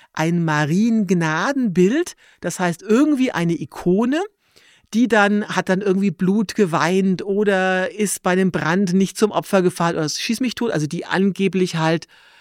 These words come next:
äh, wundertätige Kräfte hat. Die ist dann im Zentrum des Altars. So, und, äh, nachdem der Pfarrer also seine Ansprache gehalten hat, also alle Mann,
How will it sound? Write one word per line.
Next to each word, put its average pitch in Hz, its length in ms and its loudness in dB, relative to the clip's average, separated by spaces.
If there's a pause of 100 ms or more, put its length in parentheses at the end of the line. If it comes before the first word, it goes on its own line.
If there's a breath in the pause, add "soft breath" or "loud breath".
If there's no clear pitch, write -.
(160 soft breath)
äh, 160 400 0
wundertätige 175 640 2
Kräfte 151 400 -4
hat. - 160 -8 (480 soft breath)
Die 247 80 0
ist 285 160 2
dann 233 80 4
im 185 180 -4
Zentrum 233 600 0
des 185 180 0
Altars. 156 840 -2 (600 soft breath)
So, 247 300 0
und, 196 300 2
äh, 185 300 0
nachdem 185 260 0
der 185 140 -2
Pfarrer 202 260 0
also 180 140 -2
seine 160 160 -2
Ansprache 233 320 -2
gehalten 240 320 0
hat, 254 100 -4
also 175 240 -2
alle 202 320 2
Mann, 180 240 0